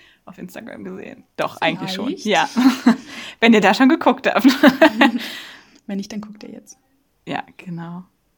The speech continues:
Speaker 1: Ja, zum Abschluss finde ich's immer noch, äh, ganz cool, sich zu, zu überlegen, was, äh, die ganzen Informationen oder auch das Ganze, was wir jetzt mitgenommen haben, was,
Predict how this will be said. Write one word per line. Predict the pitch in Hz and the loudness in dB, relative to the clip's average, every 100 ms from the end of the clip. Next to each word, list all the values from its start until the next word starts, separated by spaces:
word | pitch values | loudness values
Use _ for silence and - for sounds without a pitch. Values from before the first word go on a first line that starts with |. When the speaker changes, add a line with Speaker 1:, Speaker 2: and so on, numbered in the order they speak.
| _ _ _ _ - - - _ | _ _ _ _ -20 -20 -20 _
Speaker 1:
Ja, | 285 214 254 | -2 2 2
zum | 214 202 - | 2 -2 -2
Abschluss | 285 - 240 254 | -4 -4 -6 -6
finde | - 247 | -6 -6
ich's | 240 | -6
immer | 226 226 | -6 -6
noch, | 226 - - - | -6 -10 -20 -8
äh, | 202 202 196 | -4 -2 -2
ganz | 196 202 - - | -2 -4 -6 -6
cool, | - 254 269 285 285 _ _ _ _ _ _ | 2 4 4 0 -6 _ _ _ _ _ _
sich | 208 220 226 | -6 -6 -6
zu, | 214 196 196 | -6 -6 -6
zu | - | -8
überlegen, | 196 208 196 220 277 | -4 -4 -4 -4 -4
was, | 233 214 - - - - _ - | -4 -6 -10 -16 -20 -20 _ -10
äh, | 202 202 190 180 127 - _ _ _ _ | -6 -6 -6 -6 -10 -14 _ _ _ _
die | 185 | -6
ganzen | 208 214 - | -4 -4 -6
Informationen | 196 - 196 190 - - 202 214 | -10 -6 -6 -6 -10 -6 -4 -2
oder | 190 160 | -2 -4
auch | 175 | -6
das | - - | -10 -12
Ganze, | 175 202 190 185 | -12 -10 -12 -14
was | 190 | -14
wir | 202 | -18
jetzt | 196 | -14
mitgenommen | 202 - 208 208 | -14 -10 -8 -6
haben, | 202 | -4
was, | 214 202 | -4 -6